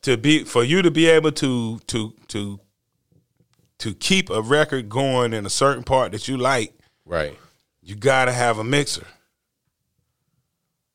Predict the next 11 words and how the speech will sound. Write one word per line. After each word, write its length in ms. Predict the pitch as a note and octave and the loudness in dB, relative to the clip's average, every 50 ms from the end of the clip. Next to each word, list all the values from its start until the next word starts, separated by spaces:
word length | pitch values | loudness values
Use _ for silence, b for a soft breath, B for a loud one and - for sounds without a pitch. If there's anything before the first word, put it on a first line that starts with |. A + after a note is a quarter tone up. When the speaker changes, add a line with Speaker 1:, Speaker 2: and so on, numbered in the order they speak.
| _ _ _ _ _ _ _ _ _ _ | _ _ _ _ _ _ _ _ _ _
Speaker 1:
Or 140 | - G#2+ A#2 | -4 -2 2
else 360 | A#2 B2+ D3 D3+ C#3 - - | 4 4 4 4 4 2 0
you 80 | B2+ B2 | -4 -4
can 160 | G#2+ A#2+ A2+ | -2 -2 0
only 220 | A#2+ B2 B2 A#2+ A#2 | 0 0 0 0 2
play 240 | G#2+ - B2 A#2+ A2+ | 2 4 4 4 4
one 440 | A2 G#2+ A2+ A#2 A#2+ B2 B2 A#2 A2+ | 2 0 -2 0 0 0 0 0 2
record 320 | A2+ A2+ A2 - - G2+ | 2 2 2 0 -2 -4
at 120 | G2+ G#2 | -2 -2
a 80 | G2+ F#2+ | -4 -6
time. 400 | - - A#2+ A#2 G2+ - - | -6 -6 -8 -8 -10 -12 -16